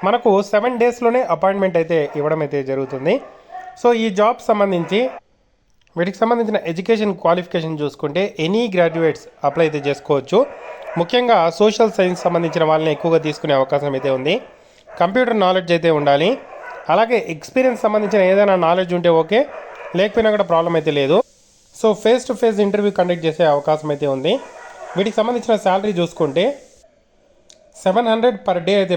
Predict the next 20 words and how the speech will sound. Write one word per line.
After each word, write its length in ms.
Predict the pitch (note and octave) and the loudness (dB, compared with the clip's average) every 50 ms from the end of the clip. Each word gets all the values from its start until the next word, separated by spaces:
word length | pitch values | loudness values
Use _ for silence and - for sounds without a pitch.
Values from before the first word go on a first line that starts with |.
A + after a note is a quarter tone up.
| - - | -2 0
ప్రొవైడ్ 240 | E3 D#3+ D#3+ D#3 D3+ D3 | 0 0 0 0 0 -4
చేస్తారు. 380 | C#3+ C#3 - D3 C#3+ D3 F#3 B3+ C4+ C4 - _ _ _ _ _ _ E3+ | -4 -2 0 0 2 2 2 0 -2 -4 -10 _ _ _ _ _ _ -2
ఇది 100 | F3+ A3 A3 A#3 | -2 0 2 2
కాకుండా 400 | A3 A3 A3 G#3+ G3+ G3 G#3 A#3 C#4 C#4 - - _ _ _ _ _ _ _ - | 2 2 2 0 0 2 2 2 2 0 -6 -16 _ _ _ _ _ _ _ 0
ఫోర్ 200 | G3+ A3 A3+ G#3+ | 2 2 2 2
హండ్రెడ్ 240 | A3 A3+ A#3+ A#3 G3+ - | 2 2 0 0 2 0
per 100 | G3+ G3+ E3+ D#3 F3 | -2 -2 0 -2 0
day 100 | F#3+ F#3+ D#3+ - D#3 C#3+ | 0 0 0 -2 -6 -8
డిఏ 200 | D#3 F3 G3 G3 F#3 D#3+ | -4 0 0 2 0 0
ఇస్తారు. 340 | C#3 - - C#3+ C#3 D#3 F#3+ B3+ C4 - - - - _ _ _ _ _ _ C#3+ D3 | -2 -2 0 2 2 2 2 0 -2 -6 -18 -20 -20 _ _ _ _ _ _ -2 -2
వన్ 120 | F3 G#3 A3 - | 0 0 0 0
ఫార్టీ 220 | A3+ G#3 F#3+ G#3 G3 | 0 0 0 0 0
వన్ 140 | G3 F#3+ F3 F3+ | 0 0 -2 -2
రూపీస్ 240 | E3+ G#3+ G#3+ - - | -2 -2 -4 -4 -6
వచ్చి 200 | E3+ - G3 F3 D#3 D#3 D3+ D3+ | -6 -4 -2 -2 -2 -2 -2 0
ట్రావెల్ 300 | D#3+ D#3+ E3+ F#3 F#3+ F3+ E3 | 0 2 2 4 4 2 2
అలవెన్స్ 300 | D#3+ E3 D#3+ D#3 D3+ D#3+ | 2 0 -2 -2 -2 -4
అయితే 160 | D3 D3+ D3+ C#3+ C3 C#3 D3+ | -4 -2 -2 -2 -2 -4 -4
ఇవ్వడం 240 | C#3 C#3 D3 D3 D3 C#3 | -2 -2 -2 -2 -4 -4
అయితే 120 | C#3 C3+ | -6 -6